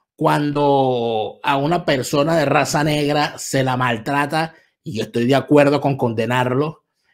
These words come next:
en los Estados Unidos, pero cuando se trata de Cuba, que meten preso un rapero, que entre otras cosas,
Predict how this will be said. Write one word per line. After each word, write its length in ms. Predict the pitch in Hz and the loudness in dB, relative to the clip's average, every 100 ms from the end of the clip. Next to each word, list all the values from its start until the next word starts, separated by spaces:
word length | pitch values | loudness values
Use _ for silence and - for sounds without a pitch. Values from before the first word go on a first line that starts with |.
| - | -6
en 120 | 120 | -4
los 160 | 123 123 | 0 -2
Estados 360 | 110 127 143 | -2 -2 2
Unidos, 480 | 147 127 135 147 147 | 2 2 0 -2 -4
pero 160 | - 135 | -2 0
cuando 180 | 135 131 | 0 -2
se 120 | 127 | -2
trata 240 | 131 175 | -2 0
de 160 | 165 - | -2 0
Cuba, 520 | 143 143 151 156 - _ _ _ _ _ _ _ _ _ | 2 2 2 -2 -8 _ _ _ _ _ _ _ _ _
que 180 | 143 135 | 0 2
meten 300 | 139 156 151 | 2 0 0
preso 280 | 151 147 151 | 0 2 2
un 100 | 147 | 4
rapero, 680 | 147 135 143 139 143 143 _ - - | 2 2 0 0 -2 -8 _ -16 0
que 140 | 160 | 2
entre 300 | 156 143 208 | 2 2 4
otras 320 | 156 190 180 | 4 2 -2
cosas, 720 | - 185 175 123 - - - | -2 -2 0 -2 -4 -10 -14